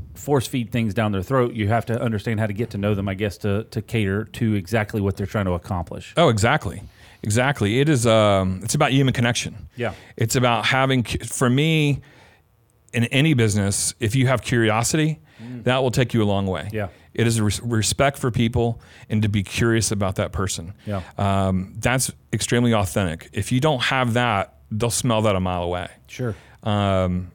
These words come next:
Speaker 2: and to me, it's, it's to not go in there with solutions and answers.
Speaker 1: Yeah.
Speaker 2: It's to go in there with a curiosity. And if you can help them, that's great.
Speaker 1: Mm-hmm.
Speaker 2: But you have to have the courage to be able to tell them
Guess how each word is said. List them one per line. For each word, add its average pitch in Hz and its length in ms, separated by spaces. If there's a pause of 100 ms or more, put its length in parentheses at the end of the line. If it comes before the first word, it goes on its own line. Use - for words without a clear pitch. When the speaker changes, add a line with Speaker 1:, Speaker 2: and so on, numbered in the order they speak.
Speaker 2:
and 120 140
to 180 100
me, 214 140
it's, - 240
it's 131 160
to 156 100
not 139 240
go 120 220
in 139 120
there 104 120
with 104 140
solutions 107 720
and 98 100
answers. 101 560
Speaker 1:
Yeah. 98 260
Speaker 2:
It's - 160
to 127 80
go 120 240
in 131 80
there 120 140
with 117 100
a 131 60
curiosity. 123 760 (500)
And 117 380
if 107 160
you 147 80
can 151 160
help 156 300
them, 107 340
that's 113 300
great. 113 440
Speaker 1:
Mm-hmm. 107 260 (100)
Speaker 2:
But 127 180
you 123 80
have 131 220
to 143 80
have 131 180
the 107 140
courage 120 480
to 107 100
be 107 140
able 104 180
to - 80
tell 113 140
them 92 300